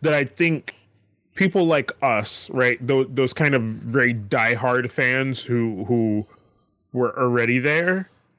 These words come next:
and now that the music industry is catching up, um, and I think the music industry for, like, for maybe once in their lifetime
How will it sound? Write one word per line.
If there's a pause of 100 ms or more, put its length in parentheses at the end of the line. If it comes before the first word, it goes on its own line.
(140)
and
now
that
the
music
industry
is
catching
up, (540)
um,
and
I
think
the
music
industry
for,
like, (200)
for
maybe
once
in
their
lifetime